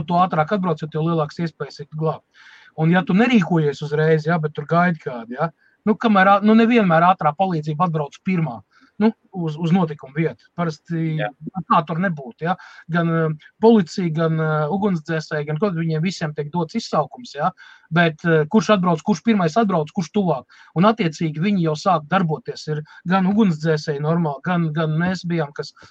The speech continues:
Speaker 1: uz avārijām, gan, gan visi ir mācīti. Pirmā palīdzība. Tev ir jānovērtē situācija, kas notiek. Pirmais, kas ir vissmagākais, tas ir tavs pirmais. Neatkarīgi no kā, kas notiek apkārt.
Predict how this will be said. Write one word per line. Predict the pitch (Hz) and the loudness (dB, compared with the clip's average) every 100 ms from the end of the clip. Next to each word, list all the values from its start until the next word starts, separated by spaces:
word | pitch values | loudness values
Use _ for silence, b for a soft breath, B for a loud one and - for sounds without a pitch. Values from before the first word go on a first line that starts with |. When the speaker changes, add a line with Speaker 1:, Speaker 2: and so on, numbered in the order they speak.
| - | -8
Speaker 1:
uz | 156 | -4
avārijām, | 196 190 160 151 | 0 0 0 0
gan, | 156 160 156 | -2 -2 -2
gan | 180 185 | -4 -6
visi | - 202 - | -2 -2 0
ir | 165 | 0
mācīti. | 175 160 151 127 - B B - | 2 0 -2 -14 -16 B B 2
Pirmā | 208 185 151 | 4 4 2
palīdzība. | 185 165 147 - | 0 0 -2 -2
Tev | 185 170 | 0 2
ir | 156 | 2
jānovērtē | 196 190 156 156 156 | 2 4 2 2 -2
situācija, | 202 180 139 120 - | -4 -6 -10 -10 -16
kas | - 185 - 185 | -4 -4 -2 -4
notiek. | 147 107 95 _ _ b b b b | -6 -10 -18 _ _ b b b b
Pirmais, | - 226 220 165 147 | 2 6 6 4 2
kas | 196 175 | -2 0
ir | 175 | 0
vissmagākais, | 165 - 226 233 170 156 151 | 0 0 0 2 -2 -4 -6
tas | 196 - | -6 -8
ir | 165 | -6
tavs | 180 165 | -6 -6
pirmais. | - 196 175 117 - B - | -6 -4 -4 -6 -16 B 0
Neatkarīgi | 202 233 - 220 190 | 4 4 2 0 2
no | 185 | -2
kā, | 175 180 | -2 -4
kas | 175 - - | -6 -12 -8
notiek | 170 151 - | -8 -6 -8
apkārt. | 156 123 | -10 -12